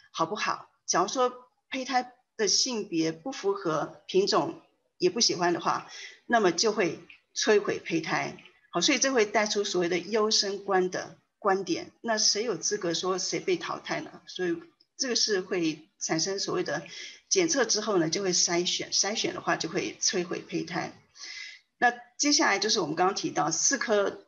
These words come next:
的胚胎放到母体里面之后，因为避免多胞胎的问题，所以可能会询问病患是要留下一颗或两颗，通常会留下两个啦，就是双胞胎或者龙-，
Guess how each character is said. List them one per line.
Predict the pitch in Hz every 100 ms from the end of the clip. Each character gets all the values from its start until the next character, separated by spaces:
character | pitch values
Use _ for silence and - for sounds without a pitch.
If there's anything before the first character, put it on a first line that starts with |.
| _
的 | - 170 151 - -
胚 | 208
胎 | 185 185 170 165 -
放 | 220 202
到 | 190
母 | 175 185
体 | 196 208
里 | 165
面 | 160 185
之 | 170
后， | 185 175 123 - -
因 | 254
为 | 254
避 | - 254
免 | 185 139 -
多 | 220 202
胞 | 196 190 190
胎 | 202 185
的 | 165
问 | 170 160
题， | - 151 - -
所 | - 226
以 | 240 180
可 | - 214
能 | 330
会 | 339 214
询 | 185 - 180
问 | 202
病 | 190 196
患 | 185 185 160
是 | - 185
要 | 170 160 -
留 | 175
下 | 170 -
一 |
颗 | - -
或 | 190
两 | 175 -
颗， | - 170 165 - - - _
通 | 147
常 | 143 170
会 | 190 185
留 | 156
下 | 147 165
两 | 156 -
个 | -
啦， | - - 165
就 | 165
是 | 170
双 | 175
胞 | 175 170
胎 | 165
或 | 165
者 | 165
龙-， | 135